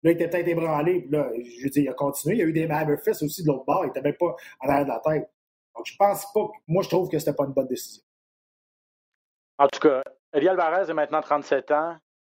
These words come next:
Speaker 2: Il a une victoire, une défaite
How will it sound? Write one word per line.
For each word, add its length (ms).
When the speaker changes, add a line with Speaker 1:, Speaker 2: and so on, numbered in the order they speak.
Speaker 2:
Il 240
a 80
une 220
victoire, 760
une 180
défaite 520